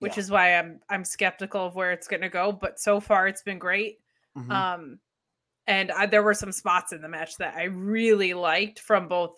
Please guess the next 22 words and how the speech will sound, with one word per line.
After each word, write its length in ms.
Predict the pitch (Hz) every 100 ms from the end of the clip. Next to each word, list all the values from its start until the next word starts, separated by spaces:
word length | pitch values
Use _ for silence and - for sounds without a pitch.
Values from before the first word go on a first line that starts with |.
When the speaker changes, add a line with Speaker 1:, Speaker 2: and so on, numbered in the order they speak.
| -
Speaker 1:
an 500 | 170 160 165 170 180 _ _ _
in-ring 580 | 233 226 233 240 247 214 _ _ _ _ _ _ _ _
perspective 600 | - 254 254 233 254 233
and 280 | 208 208 196
a 60 | 196
storytelling 540 | 208 190 185 196 196
perspective, 600 | 202 214 - 202 208 220
like 200 | 196 190
with 140 | 170 165
the 60 |
crowbar 580 | - 240 269 262 269 254
and 140 | 254
stuff, 300 | 262 240 214 -
but 200 | 170 - _ _ _ _ -
we'll 140 | -
get 180 | 107 -
there. 180 | - 190 _ - _ _ -
Speaker 2:
Yeah. 200 | 104 82 _ _ _ _ _ _ _ _ _
J 120 | 147
B 100 | 143
Pringle 400 | 143 170 175 156 151
says, 400 | - 151 147